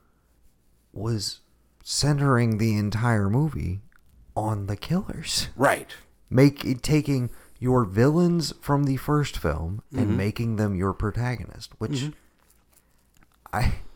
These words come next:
Speaker 1: I think has recently been done in reverse. Uh, well, no, in exactly the way I just said. I haven't seen it, but Don't Breathe two
Speaker 2: Yeah,
Speaker 1: looks
Speaker 2: he's the
Speaker 1: like,
Speaker 2: bad guy, yeah, and
Speaker 1: looks
Speaker 2: he
Speaker 1: like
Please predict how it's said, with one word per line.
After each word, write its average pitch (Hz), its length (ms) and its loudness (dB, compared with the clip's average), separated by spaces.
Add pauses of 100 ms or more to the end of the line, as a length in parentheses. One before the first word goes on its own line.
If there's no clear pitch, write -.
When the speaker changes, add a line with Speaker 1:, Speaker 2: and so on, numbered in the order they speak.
Speaker 1:
I 120 140 -2
think 156 260 -2
has 113 180 -2
recently 139 520 -2
been 95 320 -2
done 95 460 -2 (300)
in 117 240 0
reverse. 104 920 -4 (1160)
Uh, 104 220 -2 (220)
well, 131 140 0
no, 185 340 0 (240)
in 113 200 -4
exactly 120 420 -2
the 117 100 0
way 117 140 2
I 110 80 2
just 113 240 -2
said. 151 220 -4 (580)
I 113 100 2
haven't 131 260 0
seen 160 240 -2
it, 101 160 -8
but - 240 -4
Don't 127 300 2
Breathe 156 400 0
two 104 500 0 (840)
Speaker 2:
Yeah, 135 80 6
Speaker 1:
looks 117 120 4
Speaker 2:
he's 143 120 4
the 143 60 4
Speaker 1:
like, 127 160 8
Speaker 2:
bad 117 200 4
guy, 104 160 2
yeah, 104 200 -2
and - 100 -6
Speaker 1:
looks 110 180 4
Speaker 2:
he 113 60 0
Speaker 1:
like 135 380 -2